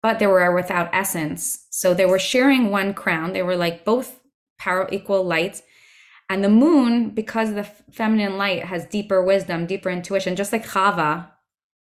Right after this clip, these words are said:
understood that the way the world was in Gan Eden wasn't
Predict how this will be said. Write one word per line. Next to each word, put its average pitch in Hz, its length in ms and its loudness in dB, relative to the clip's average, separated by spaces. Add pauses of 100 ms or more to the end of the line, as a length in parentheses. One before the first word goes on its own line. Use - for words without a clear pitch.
(140)
understood 185 560 0
that 160 460 -4 (240)
the 180 120 -6
way 190 240 4
the 190 140 2
world 180 340 0
was 180 180 -2
in 175 100 -4
Gan 170 180 -2
Eden 180 240 -4
wasn't 170 460 -6